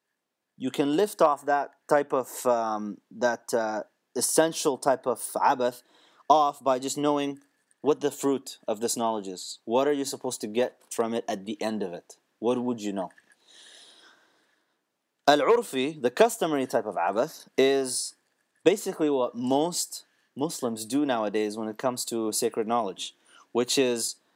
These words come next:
going in and delving into it without knowing the, uh, benefit that you would derive based on having gone into it deeply and, uh, and, uh,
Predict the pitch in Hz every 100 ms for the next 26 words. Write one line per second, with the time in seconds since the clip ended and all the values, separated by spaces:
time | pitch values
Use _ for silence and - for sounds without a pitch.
0 | _ _ 120 131 170 185 165 127 143 160
1 | _ _ _ _ _ 127 131 131 123 113
2 | - - _ _ 120 147 160 156 139 117
3 | 120 131 - - 117 139 139 143 143 135
4 | 135 139 _ _ _ _ _ _ 113 117
5 | 131 127 127 120 113 107 104 98 _ _
6 | _ _ 117 120 170 170 - 131 127 -
7 | 127 120 131 135 143 139 143 - - _
8 | _ - 117 156 156 160 139 131 127 123
9 | _ _ - 135 131 127 135 139 135 -
10 | 127 120 104 123 160 - 143 139 123 120
11 | 117 113 101 - 117 113 - 120 117 107
12 | 113 107 101